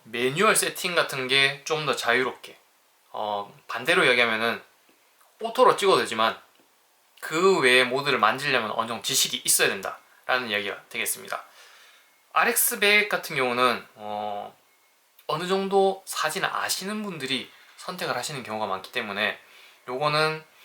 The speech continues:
애초에 아무런 지식이 없는 분들이 선택하기에는 조금 난이도가 있을 수 있어요. 아니면은 이제, "이제 나는 이걸 시작하겠다. 처음부터 좀 괜찮은 걸로 시작하고 싶어요."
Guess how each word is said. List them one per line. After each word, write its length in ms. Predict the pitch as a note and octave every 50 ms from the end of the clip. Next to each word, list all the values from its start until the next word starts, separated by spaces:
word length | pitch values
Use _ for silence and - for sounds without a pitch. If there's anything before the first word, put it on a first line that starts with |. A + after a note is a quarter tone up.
| - - - - - _ _ _ _ - _ _ _ _ _ _ _ _ _ -
애초에 180 | - - C#3
아무런 420 | A2 G#2+ A#2 C3 D3+ E3+ F#3+ F#3 -
지식이 360 | - D#3+ - - B3+ A3+ F#3+
없는 320 | B2+ A#2 - B2 C3 C3
분들이 400 | B2+ D#3 D#3 D#3+ D3 D#3 D#3+ E3+
선택하기에는 960 | E3 - - F#3+ F#3+ - G3 F#3 E3+ E3 D#3+ D#3+ D#3+ D#3 E3 E3+ E3+ E3+ -
조금 340 | - - - - - G3+ F#3+
난이도가 340 | C#3 A#2 B2 C#3 D3+ D3+ A#2
있을 140 | - -
수 120 | - - -
있어요. 220 | - - - - - - _ _ _ _ _ _ _ _ _ _ _ -
아니면은 520 | - B2 C#3 D3 D3 D3 D3 D#3 D#3+ -
이제, 340 | C3+ B2+ B2+ B2 B2 B2 - - _
"이제 240 | - C3 A#2 D3 D3
나는 220 | C3+ D3 C#3+ C3+ C3
이걸 200 | B2 B2+ A#2 G#2
시작하겠다. 760 | - - - C#3+ C3 C#3+ D#3 D#3 D#3 - B2 A#2+ G#2+ - - - - - - - - _
처음부터 460 | - - G#3+ G#3+ G#3 G3+ G3 G3 F#3+
좀 160 | - E3 D3+
괜찮은 440 | - B2 A#2+ B2 - F3 G#3 G#3 G3+
걸로 160 | F#3+ F#3 F3
시작하고 320 | D#3 - - A#2+ A2+ A#2 G#2+
싶어요." 280 | - - - G#2+ -